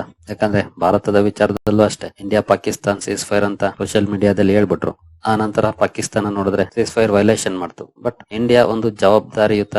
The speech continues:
ದೇಶ ಆಗಿದ್ರಿಂದ ಅದನ್ನ ಜಾಸ್ತಿ ಮಾಡ್ಲಿಲ್ಲ, ಸುಮ್ನಾಯ್ತು. In case ಅದಕ್ಕೆ ಇಂಡಿಯಾ ಕೂಡ ರಿಯಾಕ್ಟ್ ಮಾಡಿದಿದ್ರೆ ಬಹುಶಃ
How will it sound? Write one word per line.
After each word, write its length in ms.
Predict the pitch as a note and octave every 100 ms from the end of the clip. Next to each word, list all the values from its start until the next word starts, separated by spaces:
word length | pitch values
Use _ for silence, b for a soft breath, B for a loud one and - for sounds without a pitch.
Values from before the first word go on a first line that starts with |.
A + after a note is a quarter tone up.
| -
ದೇಶ 220 | G#2 G2
ಆಗಿದ್ರಿಂದ 520 | G#2 G2 G2+ G#2 F2+ F2+
ಅದನ್ನ 380 | G#2 - D3
ಜಾಸ್ತಿ 380 | C#3+ A#2 G#2+ -
ಮಾಡ್ಲಿಲ್ಲ, 440 | G#2+ F#2+ G2 F2 E2
ಸುಮ್ನಾಯ್ತು. 560 | - G2+ G2 D#2+ -
In 260 | - B2 B2
case 220 | C3+ A#2+
ಅದಕ್ಕೆ 340 | A#2+ A2+ A#2+ A2+
ಇಂಡಿಯಾ 260 | G#2+ A2+
ಕೂಡ 200 | A2 A2+ A2+ -
ರಿಯಾಕ್ಟ್ 400 | G#2+ A2+ G#2+ -
ಮಾಡಿದಿದ್ರೆ 500 | A2 A2+ F2 F2+ G#2+ -
ಬಹುಶಃ 440 | C3 C3 B2 C3